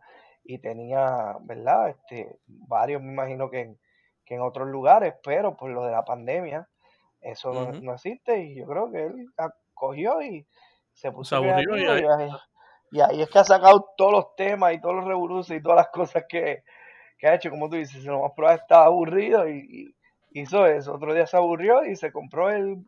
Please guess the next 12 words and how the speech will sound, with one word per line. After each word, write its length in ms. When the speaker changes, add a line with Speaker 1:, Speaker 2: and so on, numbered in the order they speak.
Speaker 1:
el 140
carrito 500
ese 320
de, 280
de 280
par 140
de 140
pesos 400
que 120
se 100
compró 460
y 260